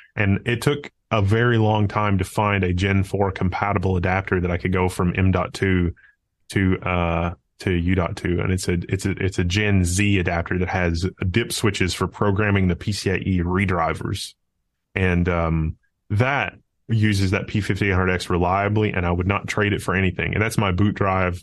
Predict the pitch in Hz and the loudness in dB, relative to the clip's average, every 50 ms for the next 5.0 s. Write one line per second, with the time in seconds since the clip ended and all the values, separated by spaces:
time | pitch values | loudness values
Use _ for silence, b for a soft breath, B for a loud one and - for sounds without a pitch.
0 | - - 92 90 87 87 85 - 87 92 90 - - 98 92 90 - - - 90 | -10 -6 -2 0 0 0 0 0 0 -2 -4 -2 -2 -2 -2 -2 -2 -2 -2 0
1 | 87 87 85 85 98 90 87 87 87 85 82 87 - - 92 90 85 82 82 82 | 0 0 0 0 0 0 0 0 -2 -2 -4 -4 -6 -4 -4 -2 0 0 0 0
2 | 82 85 85 B B B B B B _ _ _ _ 98 98 101 98 90 87 85 | 0 -2 -2 B B B B B B _ _ _ _ -2 0 0 0 0 0 -2
3 | - - 107 101 95 - 101 101 98 98 98 95 90 - - 92 95 95 95 - | -2 -2 -4 -4 -2 -2 0 0 2 2 0 0 -2 -2 -2 -2 0 0 -2 -2
4 | - - 90 87 85 90 92 90 87 - 98 95 92 98 98 98 95 95 92 | -4 -4 -2 -2 0 0 0 -2 -2 -2 -2 0 0 0 0 0 0 0 -2